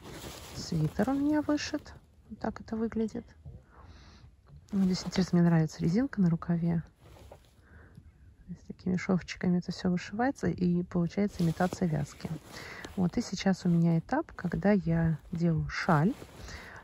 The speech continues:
И здесь что интересно, получается, здесь несколькими оттенками ниток я вышиваю. Вот сейчас я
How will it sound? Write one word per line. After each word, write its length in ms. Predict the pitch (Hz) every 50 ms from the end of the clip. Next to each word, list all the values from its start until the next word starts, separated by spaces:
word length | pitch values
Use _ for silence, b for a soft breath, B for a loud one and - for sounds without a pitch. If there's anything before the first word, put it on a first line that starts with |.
| B
И 260 | - - 220 240 254 240
здесь 260 | 208 - 208 214 -
что 200 | - - - 196
интересно, 640 | 196 196 - - 175 160 147 143 - - - 170 147 -
получается, 480 | - 170 165 - - - 185 180 170 175
здесь 280 | 160 165 170 165 - -
несколькими 580 | 185 170 - - - - - - 160 156 160
оттенками 520 | 160 - - - 160 151 147 - 156 151 156
ниток 460 | 156 175 220 311 - - 349 - - -
я 180 | 175 180 208 226
вышиваю. 640 | 233 196 - - - 170 156 214 240 285 294 285
Вот 120 | 220 - -
сейчас 220 | - - 175 160 - -
я 100 | 170